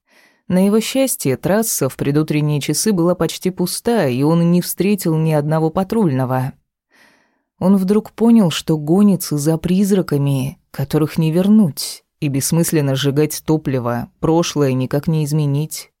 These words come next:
С глухим стоном отпустил педаль газа, и машину понесло.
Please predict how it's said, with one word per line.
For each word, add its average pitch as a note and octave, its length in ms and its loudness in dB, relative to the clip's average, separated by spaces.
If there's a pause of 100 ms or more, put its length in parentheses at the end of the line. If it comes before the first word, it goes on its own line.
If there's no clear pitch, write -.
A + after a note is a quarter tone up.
(840)
С D#3 120 -2
глухим E3+ 360 2
стоном G3+ 400 2
отпустил F3 540 -2
педаль D#3 380 0
газа, D#3+ 540 0
и E3+ 280 -2
машину D3+ 580 -2
понесло. C#3+ 840 -4